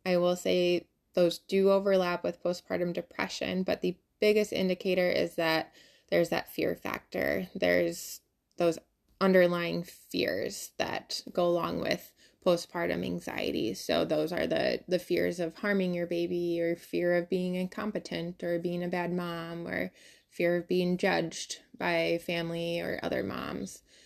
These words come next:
Anxiety is, I could describe it as more of a loss of normal calm or balance, whereas depression feels more like a loss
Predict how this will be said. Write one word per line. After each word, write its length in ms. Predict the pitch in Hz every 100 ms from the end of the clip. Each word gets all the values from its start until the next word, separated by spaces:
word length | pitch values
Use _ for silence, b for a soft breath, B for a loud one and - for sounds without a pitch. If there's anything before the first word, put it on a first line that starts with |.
| b b b _ _ _ -
Anxiety 680 | 190 185 185 185 180 180 180
is, 280 | 170 185 -
I 100 | 185
could 180 | 180 180
describe 460 | 175 - 170 170
it 140 | 175 -
as 840 | - 170 170 165 170 185 - - -
more 200 | 185 175
of 80 | 175
a 120 | 170
loss 640 | 175 175 170 175 175 - -
of 680 | 175 175 170 170 175 185 - b b b b
normal 360 | 196 185 170 175
calm 600 | - - 185 185 185 196 190
or 120 | 175
balance, 680 | 175 175 175 196 220 - -
whereas 640 | 175 - 185 180 - - -
depression 760 | 185 - 208 185 - 175 180
feels 400 | - 175 170 -
more 260 | 175 170 170
like 400 | 170 170 - - b b b
a 120 | -
loss 680 | 185 175 170 170 170 - -